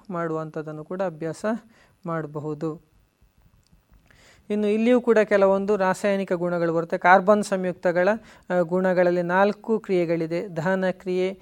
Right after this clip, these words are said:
ಉತ್ಕರ್ಷಣ, ಸಂಕಲನ, ಆದೇಶನ. ಇವುಗಳ ವ್ಯಾಖ್ಯೆಗಳು ಮತ್ತು ಅವುಗಳಿಗೆ, ಆ, ಉದಾಹರಣೆಯನ್ನು, ಆ,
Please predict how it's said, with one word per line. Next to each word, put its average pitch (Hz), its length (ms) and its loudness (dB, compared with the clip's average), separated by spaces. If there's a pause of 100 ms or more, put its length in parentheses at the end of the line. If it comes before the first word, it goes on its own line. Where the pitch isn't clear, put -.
(220)
ಉತ್ಕರ್ಷಣ, 185 680 -2
ಸಂಕಲನ, 180 640 -4 (440)
ಆದೇಶನ. 170 580 -2
ಇವುಗಳ 185 540 -4
ವ್ಯಾಖ್ಯೆಗಳು 180 600 -2
ಮತ್ತು 190 300 -2
ಅವುಗಳಿಗೆ, 180 540 0
ಆ, - 680 -6
ಉದಾಹರಣೆಯನ್ನು, 175 1040 2
ಆ, 165 640 -8